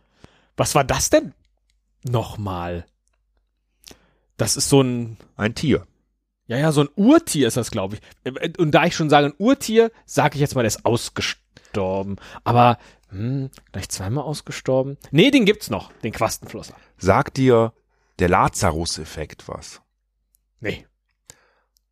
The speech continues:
Speaker 2: Mir auch nicht. Also ich meine, wir alle wissen, dass Lazarus tot war und dann von Jesus wieder, ähm, lebendig
Speaker 1: Ja, das ist eine andere Geschichte.
Speaker 2: gemacht wurde,
Speaker 1: Ja.
Speaker 2: genau. Ähm, wusste
Speaker 1: Ah,
Speaker 2: ich
Speaker 1: Moment
Speaker 2: natürlich
Speaker 1: mal, er war tot und er ist wieder da. Hab ich also recht.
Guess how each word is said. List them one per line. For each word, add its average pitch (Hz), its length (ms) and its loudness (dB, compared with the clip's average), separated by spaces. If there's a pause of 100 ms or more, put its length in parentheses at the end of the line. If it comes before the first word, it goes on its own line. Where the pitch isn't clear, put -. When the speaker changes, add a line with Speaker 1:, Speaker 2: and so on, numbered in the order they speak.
(220)
Speaker 2:
Mir 120 280 2
auch 127 160 0
nicht. - 300 -6 (600)
Also 107 220 0
ich 101 80 4
meine, 98 180 4
wir 82 140 2
alle 98 200 4
wissen, 104 240 -2
dass 87 180 2
Lazarus 90 640 0 (120)
tot 104 280 -2
war 98 220 6
und 90 100 -10
dann 87 120 -4
von 87 160 -8
Jesus 90 340 -6
wieder, 82 440 -4
ähm, 78 420 -16 (120)
lebendig 87 340 -2
Speaker 1:
Ja, 135 40 2
das 147 160 2
ist 214 40 6
eine 202 120 4
andere 196 220 4
Geschichte. 151 280 4
Speaker 2:
gemacht 98 140 -8
wurde, 110 200 2
Speaker 1:
Ja. 104 40 -4
Speaker 2:
genau. 92 360 2 (420)
Ähm, 101 560 2 (400)
wusste 98 320 0
Speaker 1:
Ah, 98 80 4
Speaker 2:
ich 92 60 2
Speaker 1:
Moment 170 80 4
Speaker 2:
natürlich - 180 4
Speaker 1:
mal, 143 220 -2
er 147 160 0
war 226 180 4
tot 277 240 -2
und 214 80 -6
er 202 80 -2
ist 190 80 -4
wieder 202 140 2
da. 233 240 0
Hab 208 140 2
ich 214 60 -2
also 226 120 -2
recht. 240 260 -4